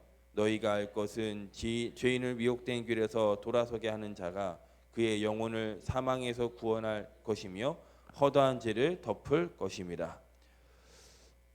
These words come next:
얼마나 진리를 떠난 미혹된 사람들이 많이 있습니까? 진리는 오직 그리스도 예수 한 분밖에 없지요. 하나님 말씀만 진리입니다. 그들을 진리에서 떠나게 하는 기도,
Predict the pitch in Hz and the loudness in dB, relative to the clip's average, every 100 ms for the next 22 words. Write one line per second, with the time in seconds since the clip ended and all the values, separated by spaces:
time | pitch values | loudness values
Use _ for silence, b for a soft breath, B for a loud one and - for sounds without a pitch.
0 | - _ - 110 123 135 135 131 - 139 | -20 _ -2 0 2 2 2 0 -2 0
1 | 139 160 165 160 143 131 117 95 110 110 | 2 2 0 0 -2 -2 -4 -4 -4 -4
2 | 117 107 113 95 95 90 85 87 82 - | -8 -8 -8 -8 -10 -10 -10 -12 -16 -20
3 | 80 80 - _ _ _ _ _ _ _ | -20 -20 -20 _ _ _ _ _ _ _
4 | _ _ _ _ - _ - 104 104 101 | _ _ _ _ -20 _ -8 -4 -2 -4
5 | 90 95 101 95 101 87 101 117 123 113 | -6 -8 -8 -8 -8 -10 -10 -12 -12 -12
6 | 101 82 71 - - _ _ _ _ _ | -14 -16 -20 -20 -20 _ _ _ _ _
7 | - 139 139 113 90 95 107 98 113 107 | -8 -6 -6 -8 -8 -8 -12 -12 -12 -10
8 | 87 76 60 - - - b b b b | -12 -14 -20 -20 -20 -20 b b b b
9 | - - 117 117 110 101 - 120 117 110 | -12 0 0 2 0 0 -4 -4 -4 -4
10 | 107 139 143 135 120 101 95 90 92 80 | -4 -4 -2 -4 -4 -6 -8 -14 -16 -18